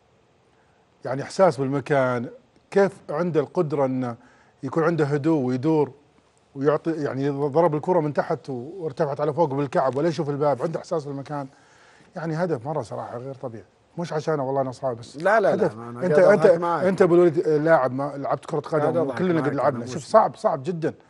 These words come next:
Speaker 1: انك تشوف ال-، ال-، الباب وراك تضرب الكرة بالكعب وتطلع، الا لاعب عنده ذا الحس، عنده ذا المهارة. وما ع-، تاليسكا هو الوحيد اللي يقدر يسويها.
Speaker 2: لكن الواحد اجمل، اجمل من الثاني، لكن هدف تاليسكا نادر جدًا.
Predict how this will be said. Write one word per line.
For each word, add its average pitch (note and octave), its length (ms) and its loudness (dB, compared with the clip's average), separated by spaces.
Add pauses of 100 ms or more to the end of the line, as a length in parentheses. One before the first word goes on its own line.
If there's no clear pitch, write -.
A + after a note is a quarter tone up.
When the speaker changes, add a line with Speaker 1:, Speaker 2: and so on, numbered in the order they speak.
(160)
Speaker 1:
انك D#3 120 -8
تشوف E3+ 220 -6
ال-، D#3 120 0
ال-، D3 200 0
الباب C#3+ 440 -4
وراك D#3+ 180 -4
تضرب E3 300 -4
الكرة E3+ 280 -2
بالكعب D3+ 400 -4 (360)
وتطلع، D3+ 560 -6
الا G3+ 200 0
لاعب F#3+ 340 0
عنده F3+ 220 -2
ذا D3+ 100 -2
الحس، D3 300 -6
عنده D#3 180 -4
ذا D3 80 -2
المهارة. C3 320 -6
وما D3 200 -6
ع-، F3 640 -8
تاليسكا F#3+ 340 -4
هو E3 80 -2
الوحيد F3+ 240 -4
اللي D#3+ 120 -6
يقدر C#3 160 -6
يسويها. A2 280 -14 (520)
Speaker 2:
لكن - 200 -18
الواحد G#2+ 340 -12
اجمل، A2 280 -14 (200)
اجمل A#2 300 -16
من A2 120 -14
الثاني، A#2+ 420 -12
لكن G#2+ 340 -18
هدف A#2+ 360 -16
تاليسكا B2 600 -16
نادر A#2+ 640 -14 (1200)
جدًا. G2+ 300 -16